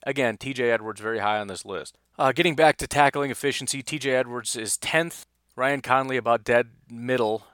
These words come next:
with, uh, twenty-third. Nate Hall is dead last. Four point one two tackling efficiency.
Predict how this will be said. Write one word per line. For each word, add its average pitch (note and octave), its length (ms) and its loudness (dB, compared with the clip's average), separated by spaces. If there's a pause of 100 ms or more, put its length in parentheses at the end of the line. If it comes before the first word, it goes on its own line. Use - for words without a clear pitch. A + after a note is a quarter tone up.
with, - 320 -12
uh, G#2 200 -2
twenty-third. A2+ 680 -6
Nate A#2+ 260 0
Hall C3 340 0
is C3+ 240 -2
dead A#2+ 280 2
last. G2+ 600 -2 (300)
Four C#3 360 -4
point C3+ 420 -10
one A#2+ 380 -2
two B2+ 340 -10
tackling A#2 480 -2
efficiency. - 680 -14